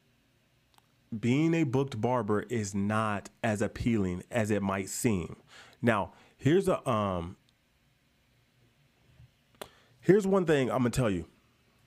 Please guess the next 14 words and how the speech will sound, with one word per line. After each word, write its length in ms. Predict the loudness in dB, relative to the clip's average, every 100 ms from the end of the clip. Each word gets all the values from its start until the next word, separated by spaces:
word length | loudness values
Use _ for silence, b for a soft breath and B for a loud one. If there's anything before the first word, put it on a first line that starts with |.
| _ -6
with 220 | 0 2
being 220 | 2 2
a 60 | 2
booked 260 | 0 -2 0
barber. 260 | -2 0
Another 300 | 0 2 2
reason 320 | 0 -2 -4 -10 _ _ _ -20 -4
with 200 | -2 0
being 160 | 0 0
a 60 |
booked 220 | 0 -4
barber 340 | -2 -2 0 -2
that 160 | -2
sucks, 540 | -4 0 -2 -2 -12